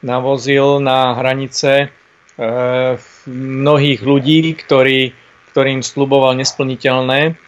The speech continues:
A myslím si, že práve tento bezprecedentný krok, e, je porušením dohôd zo strany Turecka. Práve preto nemôžeme, e, ísť v dohodách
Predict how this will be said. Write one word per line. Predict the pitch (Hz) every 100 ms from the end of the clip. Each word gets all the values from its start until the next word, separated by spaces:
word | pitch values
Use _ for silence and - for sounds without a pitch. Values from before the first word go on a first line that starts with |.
| _ -
A | 113 117
myslím | 127 - 135
si, | 143
že | 131 127
práve | 127 127 127 131 120
tento | 131 127 120
bezprecedentný | 123 - 131 - 139 131 131 - 131
krok, | 120 127 135 139 -
e, | 143 135 131 127 - _ _ _ -
je | 117 123 120 127 127 131
porušením | 120 139 143 143 139 131 131
dohôd | 123 135 135 139 139 143
zo | 127 117
strany | 120 - 127 127
Turecka. | 117 147 156 139 - - 143 160 - _ _ _
Práve | - 131 135 139 135
preto | - 139 143 143 143 147 123
nemôžeme, | 139 143 143 131 135 135 -
e, | - 185 180 127 123 123 123 - 135
ísť | 123 127
v | 131
dohodách | 123 139 135 131 123